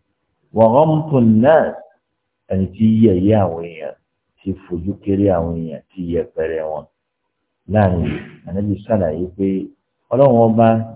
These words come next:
Jamil, ọba arẹwà ni o,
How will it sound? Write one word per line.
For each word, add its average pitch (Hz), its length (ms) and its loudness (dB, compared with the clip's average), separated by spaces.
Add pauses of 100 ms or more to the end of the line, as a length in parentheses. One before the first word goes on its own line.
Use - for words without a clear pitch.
(100)
Jamil, 175 600 2 (1200)
ọba 90 260 -4
arẹwà 85 380 0
ni 82 160 -6
o, 71 120 -6